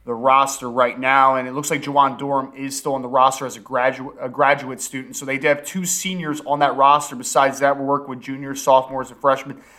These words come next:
I just really think that in this year where we might not have that senior, senior-laden team for, for Notre Dame, that Elijah might be a little more of a loss than maybe some people would, would normally point to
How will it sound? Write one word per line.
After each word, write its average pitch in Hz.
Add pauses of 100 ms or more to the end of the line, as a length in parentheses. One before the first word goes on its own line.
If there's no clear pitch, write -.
(180)
I 165
just 180
really 175
think 165
that 147
in 147 (340)
this 175
year 160
where 143
we 143
might 151
not 143
have 147
that 135
senior, 143
senior-laden 156
team 156
for, 135
for -
Notre 139
Dame, 147
that 143
Elijah 156
might 151
be 156
a 127
little 151
more 147
of 139
a 139
loss 135
than 139
maybe 139
some 135
people 139
would, 135
would 135
normally 151
point 170
to 143